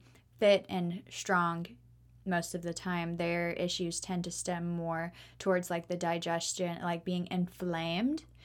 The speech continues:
instead of having, like, the joint issues. If they are to have a joint issue, it would be more of an inflammation,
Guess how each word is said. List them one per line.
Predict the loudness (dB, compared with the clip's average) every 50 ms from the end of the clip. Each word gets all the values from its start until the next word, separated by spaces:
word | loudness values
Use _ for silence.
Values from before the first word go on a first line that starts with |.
| -20 -18 -8 0
instead | 2 2 2 4 4 4 4
of | 4 0 0
having, | -2 -2 -2 -2 -2 -4
like, | -6 -6 -6 -6 -2
the | -2 -2
joint | -2 -2 -4 -4 -4 -4 -4
issues. | -6 -6 -4 -4 -4 -4 -2 -4
If | -2 4
they | 6 6 8
are | 8 6
to | 4 4 0
have | -2 0 0 2 2
a | 0
joint | 0 0 -2 -2 -2
issue, | -2 -2 -2 2 4 4
it | 4 4
would | 2 -2 0
be | 0 0 0
more | 0 0 0 0
of | 0 0
an | -2 -4
inflammation, | -4 -6 -6 -4 -6 -6 -4 -4 -2 -2 0 0 -2 -2 -4